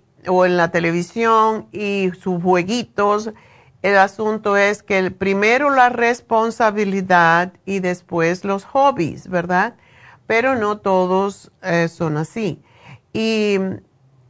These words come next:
esto está afectando a más del ocho por ciento de los niños de edad escolar,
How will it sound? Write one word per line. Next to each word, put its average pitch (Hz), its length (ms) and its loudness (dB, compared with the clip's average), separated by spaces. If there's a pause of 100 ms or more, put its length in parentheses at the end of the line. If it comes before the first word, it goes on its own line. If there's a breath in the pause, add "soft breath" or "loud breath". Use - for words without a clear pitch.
(120)
esto 240 300 -4
está 277 240 0
afectando 240 680 -2
a 208 80 2
más 208 460 2
del 202 320 -2
ocho 214 560 -2
por 190 260 -4
ciento 185 640 -2
de 180 120 -4
los 170 280 -6
niños 202 540 -2
de 196 80 -2
edad 175 240 0
escolar, 170 760 0